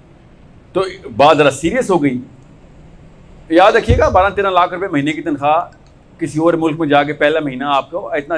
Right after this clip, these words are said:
आसान नहीं होता छोड़ना, याद रखिएगा। उसकी अकल ज़्यादा थी उस वक्त। उसने जब कप ज़मीन पे फेंका तो गुस्सा आ गया उसके boss को, Chief Commercial Officer थे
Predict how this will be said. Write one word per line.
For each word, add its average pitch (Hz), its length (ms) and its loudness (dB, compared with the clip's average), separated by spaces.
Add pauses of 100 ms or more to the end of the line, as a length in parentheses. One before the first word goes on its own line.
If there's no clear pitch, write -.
आसान 160 300 -4
नहीं 208 100 -10
होता 185 160 -6
छोड़ना, 107 340 -8 (280)
याद 175 220 2
रखिएगा। 107 340 -6 (300)
उसकी 131 140 -8
अकल 160 200 0
ज़्यादा 151 220 4
थी 160 100 -2
उस 143 140 -6
वक्त। 143 180 -8 (3500)
उसने 165 220 -2
जब 180 160 2
कप 202 160 4
ज़मीन 180 260 2
पे 185 80 -2
फेंका 170 260 6
तो 175 120 2 (520)
गुस्सा 139 220 0
आ 196 120 4
गया 175 120 2
उसके 160 180 -4
boss 131 240 0
को, 113 180 -12 (260)
Chief 143 180 0
Commercial 139 360 -2
Officer 123 320 -2
थे 104 160 -10